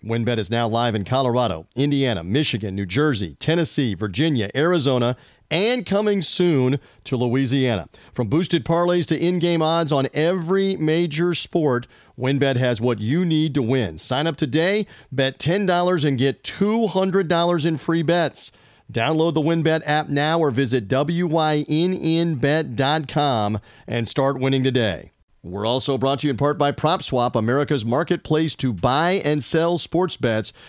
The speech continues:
Check out the new prop swap dot com and use the promo code S G P for your first deposit to receive up to five hundred dollars in bonus cash.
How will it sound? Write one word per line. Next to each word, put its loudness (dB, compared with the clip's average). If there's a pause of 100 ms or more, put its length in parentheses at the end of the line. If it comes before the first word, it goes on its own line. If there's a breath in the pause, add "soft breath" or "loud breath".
(120)
Check 0
out 2
the 0
new 0
prop 0
swap -2
dot 0
com 0
and -4
use -2
the -10
promo 0
code 0
S 0
G -2
P 0 (260 loud breath)
for -6
your -6
first -2
deposit 0
to -4
receive -2
up 0
to -2
five 0
hundred 0
dollars 2 (240 soft breath)
in 0
bonus 2
cash. -4